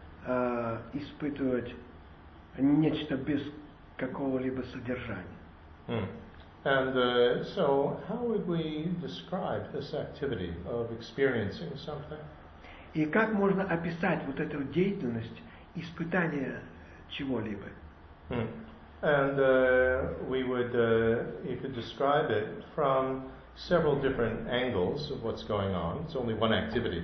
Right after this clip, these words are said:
Speaker 2: that's going on, but we could describe it from different, uh, points of view.
Speaker 1: И фактически здесь, э, происходит лишь одна деятельность нашего ума,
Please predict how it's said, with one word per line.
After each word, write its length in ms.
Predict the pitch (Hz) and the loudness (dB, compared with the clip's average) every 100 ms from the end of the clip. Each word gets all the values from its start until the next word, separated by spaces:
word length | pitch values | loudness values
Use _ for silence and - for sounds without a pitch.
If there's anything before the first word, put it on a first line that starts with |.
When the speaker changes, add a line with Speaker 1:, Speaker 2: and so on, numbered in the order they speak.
| - | -6
Speaker 2:
that's 140 | - | -12
going 300 | - 110 98 | -6 -4 -2
on, 320 | 135 101 82 - | 0 -2 -2 -4
but 200 | 143 - | -8 -6
we 60 | 165 | -6
could 140 | 165 160 | -6 -4
describe 500 | 143 147 160 147 120 | -4 -2 4 4 4
it 80 | 92 - | -2 -6
from 200 | 135 - | -8 -8
different, 380 | - - 110 - | -8 -6 -6 -4
uh, 220 | 127 117 113 - | -2 0 -2 -4
points 240 | 120 110 | -4 -4
of 80 | 101 | -6
view. 220 | 92 87 - - - - - - - - - - | -6 -6 -6 -10 -12 -14 -14 -12 -10 -10 -10 -6
Speaker 1:
И 120 | 151 | -2
фактически 600 | 131 165 165 196 - - | 0 0 -2 -6 -8 -6
здесь, 360 | 143 - 185 - 139 143 | -6 0 0 0 -4 -4
э, 200 | 143 135 | -2 -2
происходит 640 | - 156 165 - 147 131 117 - | -2 0 0 -2 -4 -2 -4 -6
лишь 360 | 147 156 160 - - | -2 0 0 -4 -2
одна 560 | 143 127 160 156 110 - - - - 135 | -4 0 2 2 0 -6 -14 -18 -16 -10
деятельность 840 | 117 127 135 113 - 143 165 - | 6 8 8 6 -2 -6 -6 -6
нашего 400 | 175 170 170 175 | -4 -4 -6 -6
ума, 340 | 175 180 196 | -2 0 0